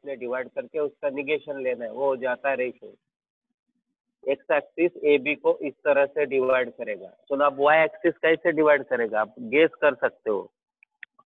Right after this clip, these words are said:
अगर मैंने एबी दूसरा एबी point लिया, समझो मेरे पास इस तरह का एबी है, समझो मेरा ये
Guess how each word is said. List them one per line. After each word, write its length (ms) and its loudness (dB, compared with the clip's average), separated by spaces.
अगर 220 -4
मैंने 280 -2
एबी 220 -2
दूसरा 400 -4
एबी 280 2
point 300 -2
लिया, 140 -8
समझो 280 -14
मेरे 180 -6
पास 260 -2
इस 100 -10
तरह 180 0
का 140 -4
एबी 240 -4
है, 120 -20
समझो 1120 -18
मेरा 200 0
ये 160 0